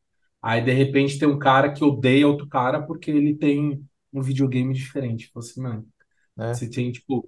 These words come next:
Speaker 1: trinta e dois anos, você mora com a sua mãe, você tá brigando na internet por causa de videogame", saca? Tipo, não faz o menor sentido na minha cabeça. Ou você cria, você cria um status, você cria um próprio status,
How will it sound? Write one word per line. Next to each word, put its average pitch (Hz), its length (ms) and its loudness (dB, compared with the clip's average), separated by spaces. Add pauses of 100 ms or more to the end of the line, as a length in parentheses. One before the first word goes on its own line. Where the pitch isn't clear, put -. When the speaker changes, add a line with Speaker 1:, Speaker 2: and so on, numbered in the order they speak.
(200)
Speaker 1:
trinta 131 260 0
e 139 60 4
dois 135 300 2
anos, 120 200 -2
você 135 80 -8
mora 127 200 -2
com 135 60 -6
a 131 40 -4
sua 131 260 -4
mãe, 120 260 -2
você 123 160 -10
tá 127 120 -4
brigando 120 420 -4
na 135 100 -4
internet 127 720 -4 (300)
por 127 120 -4
causa 131 220 0
de 123 120 -6
videogame", 127 680 -2
saca? 117 360 -12
Tipo, 117 260 -16
não 117 120 -8
faz 120 180 -8
o 123 40 -6
menor 120 240 -4
sentido 131 440 -8
na 131 80 -4
minha 135 140 -4
cabeça. 131 440 -6 (240)
Ou 151 520 8 (100)
você 135 420 -2
cria, 160 600 4 (500)
você 131 800 0
cria 143 180 4
um 175 80 4
status, - 600 2
você 147 320 -2
cria 196 180 0
um 185 160 0
próprio 196 300 4
status, - 760 2